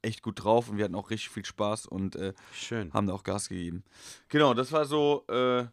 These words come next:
Speaker 1: Stuttgart. Ich weiß gar nicht, ob ich sonst was zu erzählen habe. Ich war mit Falk noch ein Trinken. Supergeiler Typ, ich mag ihn sehr. Muss ich ganz ehrlich
Speaker 2: Mhm.
Speaker 1: sagen, super sympathisch.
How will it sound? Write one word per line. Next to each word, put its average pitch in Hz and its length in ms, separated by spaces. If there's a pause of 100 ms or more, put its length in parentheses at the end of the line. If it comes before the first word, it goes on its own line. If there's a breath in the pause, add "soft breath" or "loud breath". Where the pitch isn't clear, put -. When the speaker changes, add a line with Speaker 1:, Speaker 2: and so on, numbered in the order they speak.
(300)
Speaker 1:
Stuttgart. 175 840
Ich 123 140
weiß 123 140
gar 123 100
nicht, 113 60
ob 113 60
ich - 40
sonst 135 220
was 139 120
zu 147 100
erzählen 135 260
habe. 123 120
Ich - 60
war 127 140
mit 117 100
Falk 127 260
noch 117 100
ein 104 140
Trinken. 135 520 (760 soft breath)
Supergeiler 120 540
Typ, 135 220
ich - 80
mag 123 180
ihn 110 100
sehr. 123 360 (200)
Muss 123 140
ich - 60
ganz 127 140
ehrlich 127 120
Speaker 2:
Mhm. 98 40
Speaker 1:
sagen, 123 180
super 135 240
sympathisch. 117 600